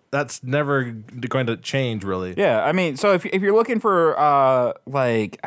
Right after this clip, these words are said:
Speaker 2: see, what I would do is, like, when I had that mushroom burger, uh, the other day, like, that was really good. I could see that on the Fourth of July, but Brussels sprouts, that's a side.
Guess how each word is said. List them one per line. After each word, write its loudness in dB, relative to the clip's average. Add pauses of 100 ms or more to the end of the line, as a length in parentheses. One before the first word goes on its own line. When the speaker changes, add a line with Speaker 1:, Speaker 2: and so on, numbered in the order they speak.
(400)
Speaker 2:
see, 0
what 2
I 2
would 0
do 2
is, 2
like, 0
when 0
I 0
had -2
that 0
mushroom 2
burger, 0 (500)
uh, 2
the 2
other 2
day, -2 (580)
like, 0
that 0
was 0
really 2
good. -2 (120)
I -2
could -6
see 2
that 0
on 0
the -4
Fourth 0
of -2
July, 0
but -4
Brussels 0
sprouts, 0
that's 0
a -2
side. 0